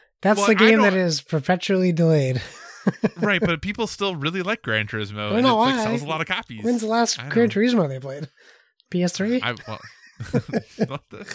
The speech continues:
Speaker 2: actually, G-, people really like G T Sport.
Speaker 1: I know. I'm being s-, I'm
Speaker 2: So,
Speaker 1: being
Speaker 2: I know.
Speaker 1: cheeky. <laughs>
Speaker 2: I know. I know. But so,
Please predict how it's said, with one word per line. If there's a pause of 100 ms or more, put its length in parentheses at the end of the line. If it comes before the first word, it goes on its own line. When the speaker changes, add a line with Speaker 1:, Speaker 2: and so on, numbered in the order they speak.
(140)
Speaker 2:
actually,
G-,
people
really
like
G
T
Sport.
Speaker 1:
I
know.
I'm
being
s-,
I'm
Speaker 2:
So,
Speaker 1:
being
Speaker 2:
I
know.
Speaker 1:
cheeky.
<laughs>
Speaker 2:
I
know. (320)
I
know. (560)
But
so,